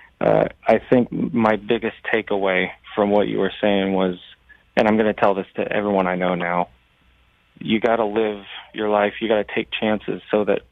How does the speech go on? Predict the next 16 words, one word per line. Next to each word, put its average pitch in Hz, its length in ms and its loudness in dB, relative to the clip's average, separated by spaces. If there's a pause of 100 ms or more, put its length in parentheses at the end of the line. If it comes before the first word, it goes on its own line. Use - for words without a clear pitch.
(560)
when 101 220 0
people 107 340 -2
talk 104 300 -2
about 101 260 0
what 107 200 2
you 110 140 -2
did, 107 360 -2 (220)
they've 104 140 -2
gotta 95 220 -4
quote 98 360 -2 (140)
Wayne 92 220 0
Gretzky - 460 -4 (120)
when 101 200 0
they 92 80 -2
do - 120 -4
it. - 160 -2